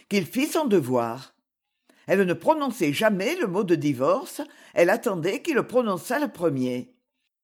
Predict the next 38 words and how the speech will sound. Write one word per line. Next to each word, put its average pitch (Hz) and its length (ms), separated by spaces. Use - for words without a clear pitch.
Les 175 120
rôles 240 380
seraient 185 320
alors 202 300
renversés. 170 800
Tout 262 120
ce 302 120
qu'elle 269 200
avait 180 300
enduré 160 580
vaudrait 190 400
d'avoir 233 300
été 165 260
enduré 208 480
pour 294 200
ce 233 180
jour. 127 500
Il 214 160
viendrait, 175 640
et 196 80
ce 175 160
serait 254 320
sa 302 160
revanche. 139 680
Tout 302 160
ce 339 120
qu'elle 285 200
avait 196 180
souffert, 165 600
autant 277 320
pour 240 160
sa 175 160
fille 190 360
que 151 120
pour 175 180
être 202 220
plus 180 220
forte, 180 520